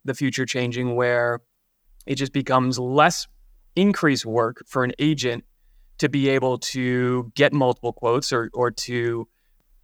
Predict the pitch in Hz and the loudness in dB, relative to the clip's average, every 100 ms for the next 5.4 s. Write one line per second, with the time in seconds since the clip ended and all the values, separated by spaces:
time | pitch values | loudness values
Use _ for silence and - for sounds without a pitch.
0 | _ 165 139 139 131 123 - 131 123 123 | _ -2 4 4 4 2 2 0 0 -4
1 | 117 120 131 156 127 117 - 127 120 127 | -6 -4 2 4 4 0 0 -2 0 2
2 | 113 - 120 123 117 92 95 - - - | 0 -2 -2 2 2 -2 -10 -12 -20 -6
3 | 123 120 139 131 123 113 123 120 110 _ | -2 -2 0 0 -2 2 4 4 0 _
4 | _ 139 123 120 123 117 113 113 110 - | _ 2 2 4 0 0 0 0 0 -2
5 | 113 117 113 - | -4 -4 -4 -10